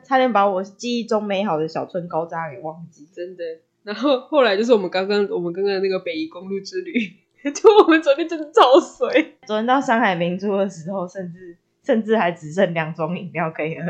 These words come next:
Speaker 2: 对，对，对，我们昨天终于到了，我们九点到，然后我们想说，哦，拍，可以拍，它，它夜景是真的蛮漂亮，夜景很美。然后我们拍完夜景之后想说，好，可以坐下来喝个饮料，因为好冷，山上。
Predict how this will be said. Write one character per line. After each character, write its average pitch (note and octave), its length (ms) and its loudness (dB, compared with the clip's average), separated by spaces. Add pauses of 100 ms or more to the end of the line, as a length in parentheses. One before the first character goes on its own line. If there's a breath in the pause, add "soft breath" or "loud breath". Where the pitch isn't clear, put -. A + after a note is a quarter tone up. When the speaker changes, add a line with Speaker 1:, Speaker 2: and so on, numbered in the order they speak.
(160)
Speaker 2:
对， C#4 240 4
对， C#4+ 140 2
对， C4 220 6
我 A3+ 40 2
们 A#3 120 0
昨 A#3 100 4
天 C#4+ 160 4
终 C4+ 180 4
于 G#3+ 40 4
到 G#3+ 240 2
了， D#3 40 4
我 D#3+ 60 2
们 F3 100 0
九 E3+ 160 2
点 E3+ 240 2
到， D3+ 280 0
然 E3 80 -4
后 G3 100 0
我 F3+ 60 -2
们 E3 80 -4
想 D3 80 -10
说， E3 120 -4
哦， E3+ 320 0
拍， F#3 140 -4
可 G#3 80 -6
以 F#3 60 -2
拍， C#4 260 -2
它， C4+ 160 -10
它 B3+ 140 -10
夜 D4+ 100 4
景 F#3 160 0
是 G3+ 120 -2
真 G3+ 120 4
的 F#3+ 60 2
蛮 D#3+ 160 -2
漂 F3 160 0
亮， D#3 160 -4
夜 G3+ 80 4
景 F#3 180 -2
很 E3+ 100 -14
美。 D3 240 -12 (300 loud breath)
然 G#3+ 100 -2
后 A3 60 6
我 F#3+ 80 4
们 - 20 -4
拍 G#3 140 -2
完 F#3 160 4
夜 F#3+ 80 6
景 D3+ 180 -6
之 C#3+ 80 -6
后 D#3 120 0
想 D3+ 120 -8
说， D#3+ 120 -10
好， D3 120 -6
可 F#3 120 -4
以 E3 40 0
坐 F3 140 -4
下 D#3+ 160 -6
来 C#3 60 -12
喝 D3 100 -10
个 A#2+ 80 -12
饮 - 80 -10
料， E3 140 -12
因 F#3+ 40 -6
为 - 40 -8
好 D3+ 240 -6
冷， E3 360 -2
山 D#3+ 240 -10
上。 - 240 -10